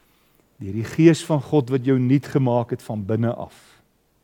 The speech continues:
dan vind daar 'n verandering plaas. Jy's nie nou sondeloos volmaak nie. Dit is glad nie wat ons probeer sê nie.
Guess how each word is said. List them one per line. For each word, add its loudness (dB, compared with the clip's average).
dan 2
vind 0
daar 0
'n -2
verandering -6
plaas. -10
Jy's -2
nie -8
nou -2
sondeloos 0
volmaak 4
nie. -2
Dit 2
is -4
glad 2
nie 0
wat 2
ons -2
probeer -4
sê -10
nie. -14